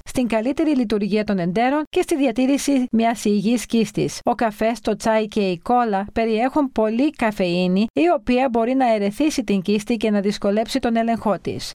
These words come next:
Προσπαθήστε να περιορίσετε τον αριθμό των ποτών που παίρνουν. Αντιμετωπίστε τη δυσκολιότητα. Σιγουρευτείτε ότι τρώνε πολλά φρούτα και λαχανικά, πίνουν πολύ νερό κατά τη διάρκεια της ημέρας και παραμένουν ενεργοί.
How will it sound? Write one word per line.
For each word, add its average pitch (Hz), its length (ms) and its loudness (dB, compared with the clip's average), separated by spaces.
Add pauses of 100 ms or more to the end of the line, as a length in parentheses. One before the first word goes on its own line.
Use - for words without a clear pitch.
Προσπαθήστε 262 540 0
να 311 140 0
περιορίσετε 247 680 0
τον 220 180 0
αριθμό 208 400 2
των 226 160 -2
ποτών 214 360 0
που 226 220 -2
παίρνουν. 185 560 -2 (1120)
Αντιμετωπίστε 226 800 0
τη 294 120 0
δυσκολιότητα. 208 840 0
Σιγουρευτείτε 247 720 0
ότι 240 280 0
τρώνε 233 320 0
πολλά 214 340 0
φρούτα 233 340 -2
και 214 140 -2
λαχανικά, 190 680 0
πίνουν 226 300 0
πολύ 214 280 0
νερό 233 380 2
κατά 208 280 -2
τη 202 120 -2
διάρκεια 202 380 0
της 196 200 -2
ημέρας 202 380 2
και 214 120 -2
παραμένουν 208 560 2
ενεργοί. 220 560 0